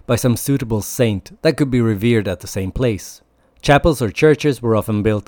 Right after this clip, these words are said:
on these spots, sometimes even using timber from a pre-Christian holy grove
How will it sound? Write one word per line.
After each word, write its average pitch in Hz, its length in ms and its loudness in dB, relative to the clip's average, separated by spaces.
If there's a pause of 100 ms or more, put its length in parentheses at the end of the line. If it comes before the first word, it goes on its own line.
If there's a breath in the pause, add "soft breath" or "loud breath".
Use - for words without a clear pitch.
on 107 180 -2
these 92 180 -6
spots, - 480 0 (240 soft breath)
sometimes 143 560 4
even 123 240 0
using 113 320 0
timber 135 400 0
from 107 180 -4
a 101 80 -2
pre-Christian 117 760 -2
holy 113 300 2
grove 98 400 -4